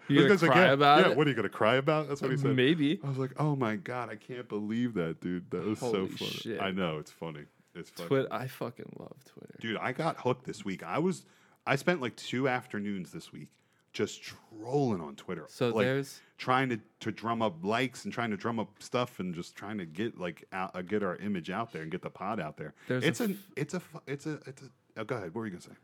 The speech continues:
Speaker 1: I'm gonna say there's a feel-good Twitter feed that I've been,
Speaker 2: Oh, okay.
Speaker 1: I've been rocking lately.
Speaker 2: Hit me. What is it?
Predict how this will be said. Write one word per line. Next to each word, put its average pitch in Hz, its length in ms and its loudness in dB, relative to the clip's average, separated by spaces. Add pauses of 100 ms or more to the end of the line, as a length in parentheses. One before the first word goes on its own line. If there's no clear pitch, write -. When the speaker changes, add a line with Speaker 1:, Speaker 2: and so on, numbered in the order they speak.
(160)
Speaker 1:
I'm 127 140 -2
gonna 127 160 2
say 127 200 0
there's 117 160 -2
a 110 40 -8
feel-good - 600 -4
Twitter - 280 -14
feed - 360 -14
that - 100 -14
I've 58 140 -14
been, - 260 -16 (180)
Speaker 2:
Oh, 220 180 2
okay. 120 120 -2
Speaker 1:
I've - 100 -2
been 113 200 -2
rocking 123 560 -6
lately. - 200 -14
Speaker 2:
Hit 185 180 0
me. 90 100 -8
What 117 160 -2
is 143 140 -4
it? 82 100 -10